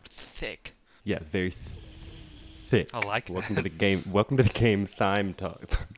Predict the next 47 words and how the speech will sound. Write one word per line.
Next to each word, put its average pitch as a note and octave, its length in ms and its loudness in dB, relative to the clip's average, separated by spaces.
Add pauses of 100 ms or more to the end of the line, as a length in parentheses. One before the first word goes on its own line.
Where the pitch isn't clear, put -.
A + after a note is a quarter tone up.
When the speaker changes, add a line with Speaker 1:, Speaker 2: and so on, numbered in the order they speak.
(140)
Speaker 2:
<laughs> G#3+ 520 -4
God F2+ 200 -2
damn, D#2+ 240 -4
I G2+ 60 2
suck - 340 -4
at - 80 -12
this. F2+ 240 -4
Why, G#2 280 4
why G2+ 260 2
did F2+ 180 2
I E2 100 -6
even F2 200 -6
do - 100 -8
this? F#2+ 380 -10
The A2+ 140 4
th-, F2+ 240 0
Game G#2+ 240 6
Time F#2+ 320 4
Podcast. E2 600 -6
Welcome G2+ 240 -2
to F2+ 60 -6
the F#2 60 -6
Game D#2+ 200 -6
Time D#2+ 220 -4
Podcast. - 680 -4
Speaker 1:
Hello, D3 520 -8 (160)
hello. C3+ 320 -4
Thank A#2+ 280 -8
you A2 60 -12
for G2+ 160 -6
having B2 340 0
me. B2 240 -6 (140)
Uh, G2+ 400 0 (560)
Donnie, C#3+ 420 4 (200)
A C#3 100 -2
K B2+ 440 2
A C3 40 0
Redbeard A#2 460 0
Baron, A2+ 420 -2 (160)
A B2 160 -4
K A2+ 320 -4
A A2 340 -2
Sexy A2+ 400 -4
Snake A2 340 -4
Senpai A#2+ 640 -2
on G2+ 160 -6
Twitch. - 560 -8